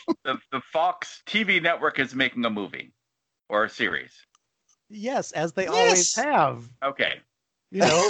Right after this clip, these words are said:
Speaker 3: <laughs>
Speaker 2: Firefly. The, <laughs> they do shows.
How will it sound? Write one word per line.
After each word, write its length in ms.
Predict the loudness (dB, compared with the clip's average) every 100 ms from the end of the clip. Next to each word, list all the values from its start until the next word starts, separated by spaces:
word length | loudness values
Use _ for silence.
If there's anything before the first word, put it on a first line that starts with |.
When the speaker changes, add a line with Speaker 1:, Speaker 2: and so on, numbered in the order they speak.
| 2
Speaker 3:
<laughs> 80 | 0
Speaker 2:
Firefly. 760 | 4 4 4 4 4 4 2
The, 360 | 0 -2 -2 -10 -14 -18 -18 -18 -8
<laughs> 1000 | -8 -6 -4 -2 -2 -6 -4 0 0 -2 -2 -4 _ -6 -6 _ -10 -10 -12 -20 -20 _ _ _ _ _ -4
they 120 | 0
do 160 | 0
shows. 800 | 0 0 2 4 4 2 -6 -14